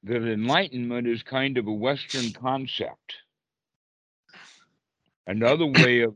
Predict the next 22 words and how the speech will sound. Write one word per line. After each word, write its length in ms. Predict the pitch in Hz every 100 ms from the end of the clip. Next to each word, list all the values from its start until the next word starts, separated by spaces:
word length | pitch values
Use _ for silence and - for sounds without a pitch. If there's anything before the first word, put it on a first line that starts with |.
| -
looking 460 | - 120 113 101
at 200 | 101 104
it 200 | 110 107
is, 380 | 110 117 120 113
is 200 | 113 98
that 220 | 117 117 104
let's 260 | 113 156 -
not 220 | 156 123
use 480 | 123 151 156 135 110
words 600 | 107 101 120 127 127 101
like 340 | 110 107 104 98
nouns. 920 | 98 101 127 143 101 80 90 101 113 - - _ _ _ _ _ _ _ -
Let's 440 | 104 143 147 -
use, 720 | 120 131 139 135 127 110 - - _ - 160 139
uh, 280 | 117 107 107
verbs 760 | 101 98 135 143 104 76 - - - - _ _ _ _ _ _ _ _ _ _ _
instead, 800 | 92 104 87 - 131 127 82 73 _ _ _ _
okay? 640 | 90 87 - 98 90 98 - - - -
Like, 380 | 110 110 - - 107
"That 300 | 90 139 170
was 240 | 143 127 107
enlightening." 840 | 113 104 101 98 82 101 107 139